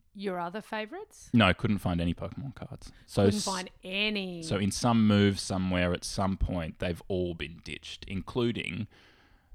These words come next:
Speaker 2: the Charizard card.
Speaker 1: Which
Speaker 2: Which
Speaker 1: would have brought someone
Speaker 2: which
Speaker 1: great riches.
Speaker 2: Could have, yeah. I
Speaker 1: Could
Speaker 2: mean,
Speaker 1: have
Speaker 2: some
Speaker 1: in
Speaker 2: of them are worth,
Speaker 1: twenty twenty-three.
Speaker 2: yeah, it very much depends which card it was. And I don't have an exact memory,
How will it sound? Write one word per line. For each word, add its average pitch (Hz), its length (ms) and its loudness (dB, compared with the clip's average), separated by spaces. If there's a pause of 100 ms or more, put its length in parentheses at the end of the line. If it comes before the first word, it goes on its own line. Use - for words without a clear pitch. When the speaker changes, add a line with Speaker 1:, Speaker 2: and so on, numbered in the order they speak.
(140)
Speaker 2:
the 78 460 -2
Charizard 82 540 -8
card. - 320 -18 (120)
Speaker 1:
Which 196 680 -10 (920)
Speaker 2:
Which 185 380 -4
Speaker 1:
would 208 200 2
have 165 260 -6
brought 175 280 -4
someone 170 520 -6
Speaker 2:
which 147 80 -14
Speaker 1:
great 180 300 0
riches. 165 640 -12
Speaker 2:
Could 110 300 6
have, 80 340 -6
yeah. - 220 -4
I - 40 0
Speaker 1:
Could 110 60 4
Speaker 2:
mean, 127 100 6
Speaker 1:
have 196 100 2
Speaker 2:
some 143 200 12
Speaker 1:
in 143 40 10
Speaker 2:
of 120 100 4
them 98 240 2
are 95 80 2
worth, 92 60 0
Speaker 1:
twenty 92 260 2
twenty-three. - 280 -10
Speaker 2:
yeah, 87 200 -8
it 90 200 -8
very 104 220 2
much 101 220 -4
depends 82 580 -6
which - 200 -10
card 82 300 -6
it - 100 -8
was. 85 460 -8
And 90 100 -4
I 110 60 2
don't 110 220 2
have 87 160 -4
an 85 100 -4
exact - 420 -6
memory, 82 460 -4